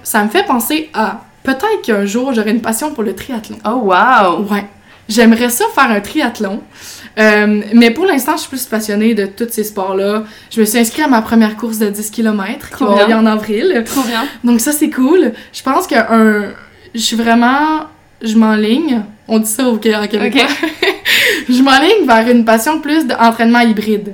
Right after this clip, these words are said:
Speaker 1: Donc, des programmes qui combinent différents sports ou, euh, natation, course. J'aime aussi, je commence le, le ski de fond,
Speaker 2: Ouais.
Speaker 1: euh, de la raquette.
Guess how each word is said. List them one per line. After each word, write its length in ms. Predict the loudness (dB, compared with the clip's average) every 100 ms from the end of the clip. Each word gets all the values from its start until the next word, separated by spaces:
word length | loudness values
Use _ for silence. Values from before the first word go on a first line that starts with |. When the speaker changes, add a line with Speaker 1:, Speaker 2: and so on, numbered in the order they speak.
| -2
Speaker 1:
Donc, 180 | 2 4
des 100 | 4
programmes 400 | 2 2 4 2
qui 100 | 0
combinent 360 | -4 0 4 4
différents 360 | 2 -4 -4 -4
sports 600 | -4 -2 0 0 -2 -4
ou, 160 | -10 -12 -18 -2
euh, 300 | 0 0 -4 -4
natation, 680 | -4 -2 -4 0 2 2 0
course. 440 | 2 2 2 -4
J'aime 260 | -4 -2 -2
aussi, 360 | -2 -2 -2 -4 -10
je 80 |
commence 260 | -6 -4 -4
le, 160 | -4 -2
le 120 | -4
ski 180 | -4 -8
de 60 | -6
fond, 460 | -2 0 0 -2 -6
Speaker 2:
Ouais. 200 | -8 -6 -2
Speaker 1:
euh, 240 | -2 0
de 60 | -2
la 80 |
raquette. 600 | -2 -4 -2 0 0 -2